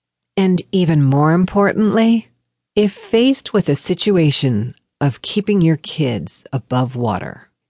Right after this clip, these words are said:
do you have it in you as a mom to do whatever it takes to ensure the survival of your family?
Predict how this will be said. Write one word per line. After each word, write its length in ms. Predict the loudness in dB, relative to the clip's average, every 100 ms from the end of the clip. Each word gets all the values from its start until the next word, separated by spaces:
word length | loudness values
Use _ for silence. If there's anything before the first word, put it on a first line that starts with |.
| -4
do 120 | 0
you 220 | 2 2
have 400 | 0 0 0 2
it 80 | 2
in 200 | 2 4
you 400 | 4 2 2 2
as 220 | 2 2
a 40 | 2
mom 540 | 2 2 2 0 -2 -8 _ _ _ -4
to 100 | -2
do 260 | 2 2
whatever 800 | 2 0 -4 _ -2 0 0 -2 0
it 340 | -2 -2 _
takes 720 | -12 -6 -8 -8 -14 -12 -12 -18 _ _ _ _ _ _ -4
to 160 | 0
ensure 560 | 0 0 -2 0 0 0
the 100 | 0
survival 920 | 0 -2 0 0 0 0 -2 -2 -4 -10 -6
of 160 | -4
your 180 | -2 -4
family? 640 | -2 -2 0 0 -2 -4